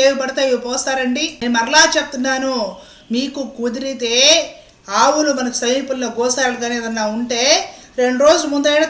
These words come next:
తెచ్చుకొని పాలు ఫ్రిడ్జ్లో పెట్టుకోండి. ఒరిజినల్ ప్యూర్ ఆవు పాలు తెచ్చుకొని ఫ్రిడ్జ్లో పెట్టుకోండి, తీసుకెళ్ళి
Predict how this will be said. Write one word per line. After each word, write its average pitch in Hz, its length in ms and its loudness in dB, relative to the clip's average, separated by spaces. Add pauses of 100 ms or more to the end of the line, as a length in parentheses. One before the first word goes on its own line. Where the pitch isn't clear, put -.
తెచ్చుకొని 302 500 0 (120)
పాలు 302 220 4 (100)
ఫ్రిడ్జ్లో 339 400 0
పెట్టుకోండి. 180 440 -12 (920)
ఒరిజినల్ 262 440 0 (120)
ప్యూర్ 285 400 0
ఆవు 247 200 4
పాలు 262 200 -2
తెచ్చుకొని 247 340 -8
ఫ్రిడ్జ్లో 226 320 -2
పెట్టుకోండి, 196 440 -6 (480)
తీసుకెళ్ళి 247 520 -4